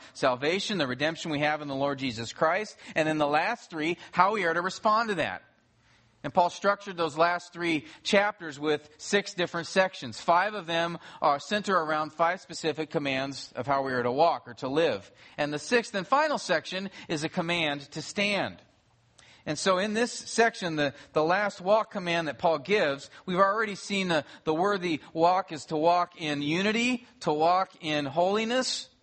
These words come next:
to walk in love, to walk in purity, and here to walk in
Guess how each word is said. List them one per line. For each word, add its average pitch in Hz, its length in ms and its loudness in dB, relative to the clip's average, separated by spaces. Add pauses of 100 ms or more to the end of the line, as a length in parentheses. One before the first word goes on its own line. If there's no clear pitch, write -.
(260)
to 160 100 -2
walk 175 320 2
in 143 200 -4
love, 208 440 2 (260)
to 156 100 -2
walk 180 320 2
in 156 100 -8
purity, 170 680 0 (220)
and 170 200 0
here 208 380 2
to 180 180 -2
walk 202 520 2
in 147 400 -2